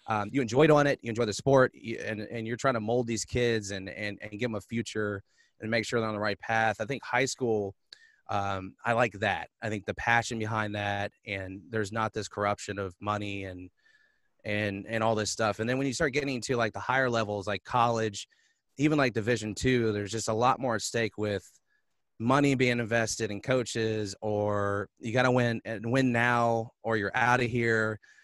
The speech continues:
Um, there's just a, there's a different animal when you're talking to a coach, even at the Division two level,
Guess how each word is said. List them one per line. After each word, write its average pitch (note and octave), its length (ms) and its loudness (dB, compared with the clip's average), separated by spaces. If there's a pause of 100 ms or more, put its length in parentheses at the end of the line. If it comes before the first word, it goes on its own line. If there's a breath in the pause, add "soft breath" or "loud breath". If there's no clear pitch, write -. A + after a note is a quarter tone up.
(280 soft breath)
Um, G#2+ 560 2 (220)
there's C3 240 2
just E3+ 220 2
a, B2+ 340 4
there's B2+ 160 0
a B2 80 -2
different D3+ 500 0
animal A#2+ 400 0
when G#2 100 -2
you're G#2 80 -4
talking G#2+ 380 -2
to G#2 300 -2
a F#2 60 -4
coach, A2 540 -4 (300)
even B2 220 0
at G#2+ 120 0
the G2 60 -16
Division G#2 540 -4
two C3 180 -2
level, G2+ 400 -2